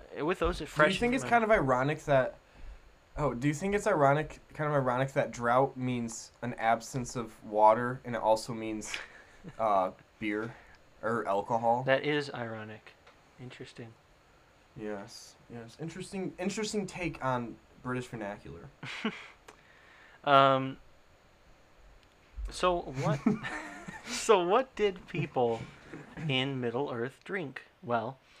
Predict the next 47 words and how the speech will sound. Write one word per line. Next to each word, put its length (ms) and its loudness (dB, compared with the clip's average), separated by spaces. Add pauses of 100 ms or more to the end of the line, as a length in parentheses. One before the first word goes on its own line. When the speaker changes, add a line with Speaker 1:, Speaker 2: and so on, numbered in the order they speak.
(360)
Speaker 1:
uh, 320 6
it 180 0
varies. 520 4
Obviously, 560 -2
I'm 160 -2
pretty 220 -2
sure 200 -2
most 280 -2
people 260 -8
drank 300 -6
water, 560 -6 (580)
but 440 2
beyond 480 2
that, 440 4 (480)
um, 560 4
Speaker 2:
If 140 0
they, 140 4
if 200 2
they 80 -2
ate 180 -4
honey 220 2
cakes, 300 -6
they 120 -4
did, 260 -4 (240)
'cause 20 -12
they 60 -6
get 40 -2
Speaker 1:
especially 460 2
if 100 -2
they 60 2
Speaker 2:
thirsty. 120 2
Speaker 1:
ate 40 -4
honey 280 0
cakes, 500 -6
or 220 8
they 160 2
had 140 2
a 80 0
sweet 460 -6 (100)
cordial 800 -2
or 140 -4
something 380 -8
to 120 -10
go 160 -4
along 220 -4
with 180 -10
it. 160 -10